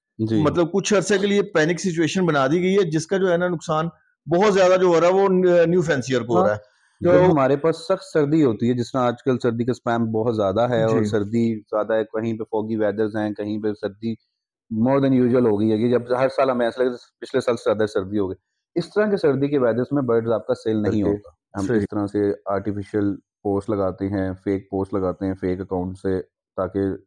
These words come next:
Speaker 1: पैनिक क्रिएट हो और हम न्यू फैंसियर को डीमोटिवेट करके उससे उठा
Speaker 2: जैसे
Speaker 1: सकें।
Speaker 2: कि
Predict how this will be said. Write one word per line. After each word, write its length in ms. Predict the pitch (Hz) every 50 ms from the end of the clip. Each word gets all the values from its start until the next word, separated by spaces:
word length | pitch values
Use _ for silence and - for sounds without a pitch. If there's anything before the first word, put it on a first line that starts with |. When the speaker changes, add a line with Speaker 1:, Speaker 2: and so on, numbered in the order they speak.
| _ _ _
Speaker 1:
पैनिक 320 | 101 101 98 104 104 101
क्रिएट 300 | 104 98 98 98 98 95
हो 160 | 98 101 92 92
और 80 | 92
हम 180 | 95 95 92 92
न्यू 140 | 92 95 95
फैंसियर 440 | - 98 92 92 92 - - 95
को 100 | - 101
डीमोटिवेट 680 | 95 92 98 104 107 104 98 95 - 98 95 95 92 -
करके 360 | - 90 87 - _ 95 87
उससे 320 | - - - - _ 101
उठा 240 | 98 87 - 85 82
Speaker 2:
जैसे 160 | 82 - 147
Speaker 1:
सकें। 180 | 135 147 147 151
Speaker 2:
कि 60 | 151